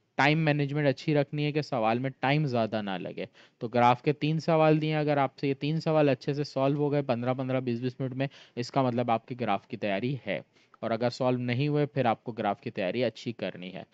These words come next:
तो चैप्टर सेवन से आपने सिर्फ यही सवाल करना है। फिर चे-, क्वेश्चन थर्टीन चैप्टर नंबर नाइन के थ्योरम में से चांस है, नाइन पॉइंट वन आ सकता है, नाइन पॉइंट फ़ोर आ सकता है या नाइन पॉइंट टू भी है, लेकिन ज़्यादा इंपॉर्टेंट इन दो में से चांस है।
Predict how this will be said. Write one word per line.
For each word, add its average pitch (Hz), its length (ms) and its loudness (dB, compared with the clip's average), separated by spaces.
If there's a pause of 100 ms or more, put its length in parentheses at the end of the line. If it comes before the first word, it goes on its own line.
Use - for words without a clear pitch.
(220)
तो 139 60 -14
चैप्टर 127 320 0
सेवन 131 340 2
से - 120 -2
आपने 127 260 0
सिर्फ 127 240 -2
यही 120 160 2
सवाल 127 340 2
करना 127 320 -4
है। 123 100 -10 (920)
फिर 165 100 6
चे-, 175 180 0
क्वेश्चन 170 360 0
थर्टीन 165 500 2 (680)
चैप्टर 147 300 4
नंबर 160 240 0
नाइन 139 340 2
के 165 120 2
थ्योरम 156 320 2
में 156 120 0
से 160 140 0
चांस 143 440 -2
है, 147 140 -4 (340)
नाइन 127 260 2
पॉइंट 135 280 0
वन 131 200 0
आ 131 120 2
सकता 131 320 -4
है, 127 100 -2
नाइन 113 200 -4
पॉइंट 123 220 -8
फ़ोर 135 280 0
आ 127 100 4
सकता 127 260 -6
है 127 60 2
या 127 100 0
नाइन 107 180 -6
पॉइंट 127 280 -10
टू 165 140 4
भी 135 160 2
है, 110 80 2
लेकिन 113 260 -4
ज़्यादा 120 280 2
इंपॉर्टेंट 123 460 -2
इन 107 180 -10
दो 95 120 -6
में 90 140 -10
से - 140 -14
चांस 85 380 -12
है। - 60 -12